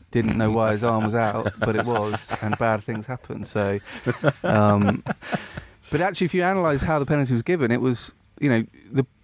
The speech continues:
Speaker 1: ball's knocked forward. Trippier could just kind of let it go out for throw-in, and he decides to head it back into the centre of the pitch. That's in the first, at that point, probably first ten, twelve seconds of the match.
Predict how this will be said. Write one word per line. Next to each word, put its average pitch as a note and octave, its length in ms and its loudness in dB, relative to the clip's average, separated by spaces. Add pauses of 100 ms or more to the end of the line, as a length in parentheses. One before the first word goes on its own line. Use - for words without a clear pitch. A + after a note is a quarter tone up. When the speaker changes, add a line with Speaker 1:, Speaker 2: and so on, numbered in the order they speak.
(140)
Speaker 1:
ball's D3+ 480 2
knocked C#3 200 2
forward. A#2+ 280 4
Trippier C3+ 320 2
could A2+ 140 -2
just B2+ 240 0
kind A#2+ 140 2
of G#2+ 60 4
let A#2 160 4
it G#2+ 80 2
go A2+ 160 2
out A2 160 4
for - 80 -4
throw-in, - 500 0
and A2 120 4
he G#2+ 60 4
decides A2+ 360 2
to G#2+ 80 0
head A2+ 140 4
it - 120 0
back A2+ 260 0
into G#2 260 0
the G2+ 220 2
centre A2 320 0
of - 20 2
the G2+ 80 0
pitch. - 340 0 (360)
That's C#3 220 2
in C3 100 4
the A2+ 60 4
first, A#2 540 0 (180)
at - 100 -4
that A2 240 2
point, G#2 240 2
probably G#2+ 200 2
first G#2+ 300 2
ten, G#2 300 2
twelve A2 260 2
seconds G#2+ 300 0
of F#2+ 80 6
the G2+ 60 8
match. - 400 0